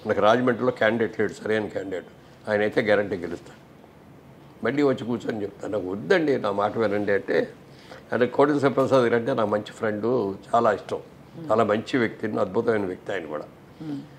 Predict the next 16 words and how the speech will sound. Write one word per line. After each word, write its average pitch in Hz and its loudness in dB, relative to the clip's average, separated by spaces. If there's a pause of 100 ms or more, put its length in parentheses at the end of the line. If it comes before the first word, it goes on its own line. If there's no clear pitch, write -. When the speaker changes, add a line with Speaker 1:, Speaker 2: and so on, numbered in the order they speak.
(200)
Speaker 1:
ఆయన 120 0
ఫైనల్లో 156 6
ఒకసారి 123 2
మాట 120 2
అన్నాడు, 101 2
మురళీమోహన్ 139 -2
గారు, 127 2
మీ 110 -2
గురించి 123 -4
నేను 120 2
మంచిగా 113 2
కోరుకుంటా 117 -2
కానీ 107 -2 (140)
చెడు 110 -4
కోరుకోను 110 -4
కదా, 92 -4